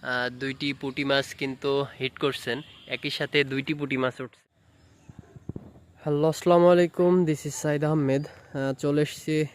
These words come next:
নতুন একটি সুন্দর মাছ ধরার ভিডিও নিয়ে। দেখতে পাচ্ছেন আমার সামনে তিনজন ভাই, আহ, সকাল থেকেই মাছ ধরছেন। আহ, খুব সুন্দর কিন্তু পুঁটি মাছ,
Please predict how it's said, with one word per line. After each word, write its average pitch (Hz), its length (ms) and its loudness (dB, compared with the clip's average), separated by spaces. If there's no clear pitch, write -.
নতুন 139 320 -2
একটি 147 400 -2
সুন্দর 143 520 0
মাছ 135 320 0
ধরার 143 240 0
ভিডিও 139 320 -2
নিয়ে। 127 260 0
দেখতে 131 260 -10
পাচ্ছেন 165 500 -4
আমার 127 220 -2
সামনে 135 600 -4
তিনজন 131 380 -4
ভাই, 123 280 -4
আহ, - 800 -12
সকাল 131 340 -6
থেকেই 147 380 -4
মাছ 131 300 -2
ধরছেন। 131 360 -8
আহ, - 1040 -10
খুব 131 200 -8
সুন্দর 139 380 0
কিন্তু 139 500 4
পুঁটি 139 220 2
মাছ, 139 260 6